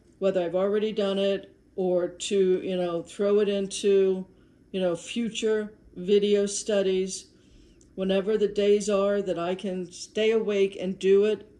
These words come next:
I will do it. Just contact me. I, I'm not hard to find.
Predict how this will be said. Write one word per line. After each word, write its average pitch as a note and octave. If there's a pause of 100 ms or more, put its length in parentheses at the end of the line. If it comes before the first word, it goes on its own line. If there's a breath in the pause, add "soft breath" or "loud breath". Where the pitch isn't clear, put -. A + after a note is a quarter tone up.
(100)
I G3 (100)
will F#3
do F#3+
it. C#3+ (600 soft breath)
Just G#3
contact B3+
me. D3 (480)
I, G3
I'm F#3+
not G#3+
hard G3+
to F#3+
find. F3+